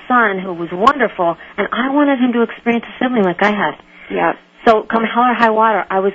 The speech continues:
Speaker 1: gonna get, I, I was bound and determined. That was my job. I was going to have a child, one way or another.
Speaker 2: Yep. And that's
Speaker 1: Um,
Speaker 2: how I felt, too. I wanted a sibling for my two-year-old daughter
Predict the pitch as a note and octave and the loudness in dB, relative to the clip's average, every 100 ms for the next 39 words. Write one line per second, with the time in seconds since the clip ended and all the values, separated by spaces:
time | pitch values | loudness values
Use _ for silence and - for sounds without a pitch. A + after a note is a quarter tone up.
0 | G#3 G3 E3+ G3 F#3+ - - - - - | -2 -2 2 4 4 0 -8 -20 -20 -20
1 | - G3+ A3 A3+ A#3 G#3+ - G#3+ A3 G3+ | -4 2 4 2 0 0 2 2 2 -2
2 | A#3 G#3 F#3 F#3+ G3+ G3 F#3 G3+ F#3 - | 0 0 2 0 0 0 2 4 4 0
3 | - F3+ F#3 - G3 F#3 F3 F#3 F3 - | -4 -2 -2 -4 -4 -4 -4 -4 -4 -2
4 | F3+ G3+ D#3 - _ _ - F#3+ G3 F#3+ | 0 0 -2 -10 _ _ 0 2 2 2
5 | F3 F3+ G3 D#3 - - F#3+ F3 - _ | 2 0 0 -4 -6 -6 -2 -2 -6 _
6 | _ _ _ - G3 G3+ E3+ G#3+ G3 F#3+ | _ _ _ -6 -2 0 2 2 0 0
7 | F3+ E3+ - F#3 F3 F#3 F#3+ G#3 G3 - | -2 -2 -2 0 0 2 0 2 0 0
8 | G3 F#3+ F#3+ F#3 F#3+ F#3 F3+ - G3+ G3 | 0 2 0 0 0 0 0 -4 -4 -2
9 | F#3 F#3 F3 E3 | 0 0 0 0